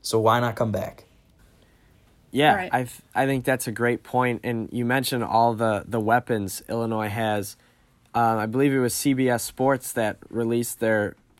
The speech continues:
Speaker 2: top twenty-five preseason rankings, and they, the Illini were not on the list, but with the news that Ayo is coming back, they jump all the way to seven. And I assume with the news that Kofi is coming back in the next edition, they'll be at five or six.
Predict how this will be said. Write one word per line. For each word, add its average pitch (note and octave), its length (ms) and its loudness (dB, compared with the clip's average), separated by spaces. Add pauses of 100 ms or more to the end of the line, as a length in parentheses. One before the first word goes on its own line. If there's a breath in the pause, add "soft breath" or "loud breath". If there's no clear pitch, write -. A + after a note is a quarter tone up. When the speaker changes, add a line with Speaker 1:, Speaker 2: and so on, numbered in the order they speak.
Speaker 2:
top - 300 -2
twenty-five A#2+ 600 0
preseason A#2+ 500 -2
rankings, A#2+ 580 -2
and G#2+ 200 -4 (720 soft breath)
they, A#2+ 300 0 (220)
the A#2+ 120 -2
Illini C3 300 4
were A#2 140 2
not A#2 260 2
on B2 200 0
the A2+ 80 -2
list, B2+ 380 0
but A#2 80 -2
with A#2 200 -2
the A2 60 -2
news A#2 260 -2
that A#2 200 -4
Ayo A#2+ 380 2
is A2+ 100 -4
coming A#2+ 360 -6
back, A2 340 0
they A2 120 -2
jump A#2 380 -6
all A#2 180 2
the B2 60 0
way A#2 140 2
to G#2 100 -2
seven. B2+ 600 0 (380 soft breath)
And A#2+ 120 -2
I A2 120 0
assume C#3+ 360 0
with C3 160 0
the B2 100 -2
news B2 240 -2
that A#2 160 -4
Kofi C3+ 380 -2
is A#2+ 140 0
coming A#2 320 -4
back A2+ 360 -2
in A#2 120 -6
the A2+ 80 -2
next A2+ 320 -6
edition, A#2 400 -4
they'll A2+ 140 -2
be A2 160 -2
at - 140 -6
five A#2+ 360 2
or G#2+ 100 -2
six. - 520 -4